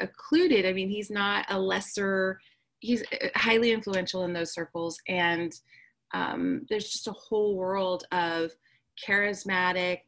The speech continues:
Latino, you know, uh, ministers who are also highly involved in politics. So I think, um, I think the idea that, that you could really well read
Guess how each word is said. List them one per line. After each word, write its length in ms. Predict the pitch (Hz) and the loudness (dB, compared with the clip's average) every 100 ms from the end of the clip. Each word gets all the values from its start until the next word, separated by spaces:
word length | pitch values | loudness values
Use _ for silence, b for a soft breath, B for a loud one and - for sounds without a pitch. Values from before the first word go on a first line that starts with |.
| - | -4
Latino, 840 | 180 180 202 196 185 180 175 175 - _ _ _ _ _ _ _ _ _ _ | 0 0 0 -2 0 0 0 -4 -10 _ _ _ _ _ _ _ _ _ _
you 160 | 208 190 | -4 -2
know, 60 | |
uh, 340 | - 185 175 156 - | -2 0 0 -2 -4
ministers 600 | 208 214 233 - 208 190 | -4 0 0 -2 -4 -4
who 100 | 190 | -6
are 80 | 170 | -6
also 220 | - 185 | -6 -6
highly 340 | 185 180 175 | -2 -2 -2
involved 300 | 165 160 156 | -4 -6 -4
in 80 | 160 | -6
politics. 600 | - 160 160 - - - | -4 -4 -4 -6 -8 -4
So 160 | 196 180 | 0 0
I 140 | 202 | 0
think, 360 | - 220 208 - B B B B B - | -2 -2 -4 -8 B B B B B 2
um, 480 | 190 180 170 170 - - _ 240 | 6 6 6 2 -2 -12 _ 0
I 80 | |
think 280 | 254 311 311 | 4 6 6
the 120 | 302 277 | 6 6
idea 480 | 226 180 202 196 | 4 0 -2 -2
that, 360 | 180 175 165 - - _ _ _ _ _ _ _ _ _ _ _ _ _ _ _ _ _ - 226 220 | 2 2 2 0 -8 _ _ _ _ _ _ _ _ _ _ _ _ _ _ _ _ _ -14 -8 2
that 160 | 247 233 | 4 6
you 160 | 240 | 4
could 260 | - 262 196 | 4 2 0
really 280 | 220 240 247 | 2 4 4
well 340 | 202 202 196 | 4 4 4
read 360 | 190 196 196 175 | 0 -4 -6 -8